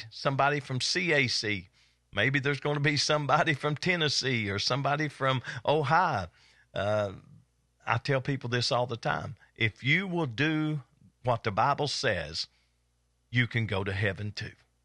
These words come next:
It's just as simple as that. But I wanna talk to us tonight about, um, what Jesus was addressing them and,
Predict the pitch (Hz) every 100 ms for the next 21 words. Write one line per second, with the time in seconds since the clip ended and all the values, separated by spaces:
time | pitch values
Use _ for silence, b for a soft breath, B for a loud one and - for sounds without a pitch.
0 | _ _ _ _ - 135 - 135 131 98
1 | - 95 85 80 90 - 76 - _ b
2 | b b b - 196 147 - - - 190
3 | 294 285 - 185 160 - 160 135 - 131
4 | 107 131 139 120 - _ _ _ 123 117
5 | 151 170 151 - - b b b _ 117
6 | 110 98 95 65 _ _ _ _ _ _
7 | _ _ _ _ 170 151 123 - 196 247
8 | 233 185 160 131 135 123 101 82 120 175
9 | 196 - 131 110 95 92 82 82 98 92
10 | _ _ _ _ _ _ _ _ _ _
11 | - 120 120 117